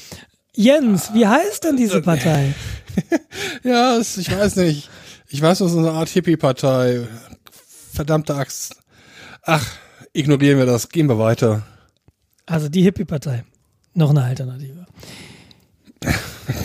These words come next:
Speaker 2: Die Alternative für die Alternative für Deutschland.
Speaker 1: Erinnerst du dich, als ich erzählte, dass man mein Fahrzeug programmieren kann?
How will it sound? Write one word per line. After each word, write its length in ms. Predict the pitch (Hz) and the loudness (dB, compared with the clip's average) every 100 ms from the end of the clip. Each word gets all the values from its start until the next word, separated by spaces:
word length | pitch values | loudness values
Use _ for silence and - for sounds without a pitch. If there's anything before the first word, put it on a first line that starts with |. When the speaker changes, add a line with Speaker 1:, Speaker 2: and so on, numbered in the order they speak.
| - | -8
Speaker 2:
Die 100 | 110 | -4
Alternative 520 | 110 123 110 - 120 | -2 0 0 2 2
für 100 | 110 | 2
die 100 | 113 | 0
Alternative 540 | 110 117 110 104 113 107 | 0 0 0 0 0 0
für 60 | 104 | 0
Deutschland. 440 | 104 101 104 98 - - - - - - - - - - - - _ _ _ _ - | -2 -4 -6 -8 -12 -20 -20 -20 -20 -20 -20 -20 -20 -20 -20 -20 _ _ _ _ -2
Speaker 1:
Erinnerst 480 | 202 262 359 - 339 | 0 2 0 -2 -4
du 60 | |
dich, 340 | 277 294 - - _ _ _ _ _ - | 0 -2 -2 -14 _ _ _ _ _ -6
als 180 | 185 196 | -2 -2
ich 140 | 185 | -2
erzählte, 600 | 180 - 214 240 240 233 247 - _ _ _ _ _ _ _ _ _ _ _ _ - | -2 0 0 0 -2 -8 -10 -16 _ _ _ _ _ _ _ _ _ _ _ _ -2
dass 240 | 185 - | -2 0
man 400 | 190 175 170 170 - _ _ _ _ _ _ _ _ _ _ _ _ _ | 2 2 2 0 -6 _ _ _ _ _ _ _ _ _ _ _ _ _
mein 160 | 160 156 | 0 0
Fahrzeug 460 | 151 151 - 143 | -2 -6 -4 -6
programmieren 540 | - 202 202 185 202 226 | -8 -6 -2 0 -2 -4
kann? 320 | 226 247 | -10 -12